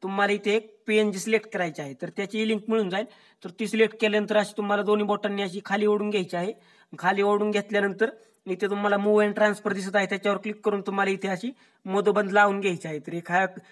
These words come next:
तुम्ही इथून खाली घेऊ शकता, याच्यावर ठेवून तुम्हाला इथून असं, अ, इ-, इ-, इकडे फिरवलं तर तुम्ही, अ,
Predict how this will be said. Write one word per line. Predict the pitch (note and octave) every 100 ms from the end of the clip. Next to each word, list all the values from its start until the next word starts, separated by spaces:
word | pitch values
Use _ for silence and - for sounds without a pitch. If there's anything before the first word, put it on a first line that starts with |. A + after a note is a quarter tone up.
| _ -
तुम्ही | F#3 G3
इथून | G3 G#3
खाली | G3+ G3 G3
घेऊ | G#3 F#3
शकता, | F3+ F3+ - B3 _ _ _ -
याच्यावर | F3+ F#3 F#3+ F#3
ठेवून | F#3+ F#3+
तुम्हाला | F3+ F#3 F#3
इथून | F3+ F3+ A3+ C#4 _ _ -
असं, | E3+ F#3+ G3 G3 -
अ, | F3 F3 F3 F#3 - _ -
इ-, | F#3 _ -
इ-, | F#3+ F#3 _
इकडे | F#3+ G#3 G#3+
फिरवलं | G#3 G#3 G#3 F#3+ F#3+
तर | G3+ G3
तुम्ही, | F#3 G3+ G3+ F#3+
अ, | F3+ F3